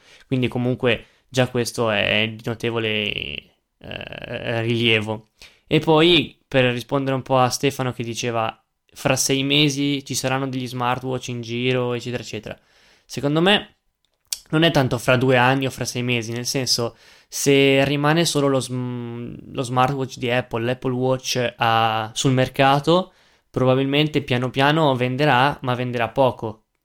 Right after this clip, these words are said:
Venderà di più e comincerà a diventare un qualcosa di, di tendenza e si diffonderà tanto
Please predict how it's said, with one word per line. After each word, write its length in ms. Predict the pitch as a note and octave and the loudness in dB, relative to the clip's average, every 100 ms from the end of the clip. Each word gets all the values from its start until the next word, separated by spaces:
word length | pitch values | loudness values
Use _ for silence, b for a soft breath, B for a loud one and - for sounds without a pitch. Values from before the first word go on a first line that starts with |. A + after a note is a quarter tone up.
| _ - | _ -2
Venderà 400 | C#3+ D3 D#3 D3+ | 0 4 4 4
di 140 | C#3 | 2
più 380 | C3+ D3 D3 F3+ | 2 4 6 4
e 100 | - | -2
comincerà 640 | - B2 B2+ B2 C3+ C3+ A#2 | -6 -6 -4 -2 2 4 4
a 60 | |
diventare 520 | A2+ A#2 A2+ C3 B2+ | 0 -6 -4 0 0
un 120 | B2 A#2 | 0 -4
qualcosa 440 | A#2+ - C3 A#2 | -8 -2 -2 -2
di, 220 | A#2 A#2 | -6 -6
di 140 | A#2 A#2 | -8 -8
tendenza 760 | A#2 A#2 A#2+ B2 A2+ A2+ G#2+ | -8 -4 -2 -2 -4 -6 -4
e 140 | G#2+ | -4
si 140 | G#2 A2+ | -6 -6
diffonderà 480 | A#2 - B2+ B2+ C#3 | -6 -4 0 2 2
tanto 500 | B2+ A#2+ A#2 C#3+ | 2 0 0 -2